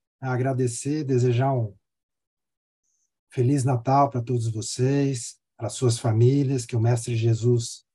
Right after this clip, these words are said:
esteja ao nosso lado. E o Carlos deu o recado, né, do,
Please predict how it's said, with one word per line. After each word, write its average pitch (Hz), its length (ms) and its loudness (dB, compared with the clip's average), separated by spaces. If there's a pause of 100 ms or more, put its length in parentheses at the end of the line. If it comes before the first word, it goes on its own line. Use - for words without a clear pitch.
(280)
esteja 165 480 4
ao 131 80 2
nosso 123 300 0
lado. 143 340 2 (380)
E 190 140 -2
o 190 80 -2
Carlos 175 420 4
deu 156 160 2
o - 20 2
recado, 113 500 -2
né, 117 220 0
do, 101 320 -12